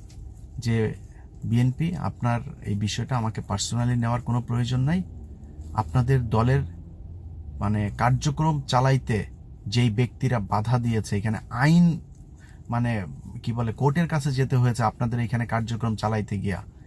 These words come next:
সেই ব্যক্তি বা তার গার্লফ্রেন্ড, বউ, বোন, যাই বলুক, সে তাদের, আপনাদের পদে থাকে, কারণ কি, এই প্রশ্নের জবাব দিতে হবে। আর এরকম খারাপ মানুষ যদি টাকা পয়সা দিয়া যদি নাকি দলে থাকতে পারে,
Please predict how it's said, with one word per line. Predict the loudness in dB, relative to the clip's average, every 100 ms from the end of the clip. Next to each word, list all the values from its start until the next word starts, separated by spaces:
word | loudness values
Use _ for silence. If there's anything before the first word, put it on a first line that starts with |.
| -16 -16 -14 -6
সেই | 2 6 6 4
ব্যক্তি | 2 0 -2 -2 2 2 0 -4 -4 0
বা | 0 2
তার | 0 0
গার্লফ্রেন্ড, | 0 0 0 0 0 0 0
বউ, | 0 0 2 0
বোন, | 0 0 2 2
যাই | 2 4 4
বলুক, | 4 2 2 -2 -6 -18 -18 -18 -18 -18 -20 -20 -12
সে | -6 0 2
তাদের, | 2 2 2
আপনাদের | 0 0 -2 -2 -2 -2
পদে | 2 2
থাকে, | 0 -2 -2 -2 -6 -18 -20 -12 2
কারণ | 6 6 4
কি, | 2 -2 -2 -8 -14 -4
এই | -2
প্রশ্নের | -2 -4 -2 -4
জবাব | -2 0 0 0
দিতে | -2 -4 -2
হবে। | -4 -4 -10 -12 -16 -16 -10 0
আর | 4
এরকম | 4 4 0 -2
খারাপ | -2 0 2 2 2
মানুষ | 2 2 2
যদি | 0 0
টাকা | 4 4 6 4
পয়সা | 6 4 4
দিয়া | 2 2 2
যদি | 2 2
নাকি | 2 0
দলে | -2 0 0
থাকতে | -2 -6 -6 -4
পারে, | -2 -2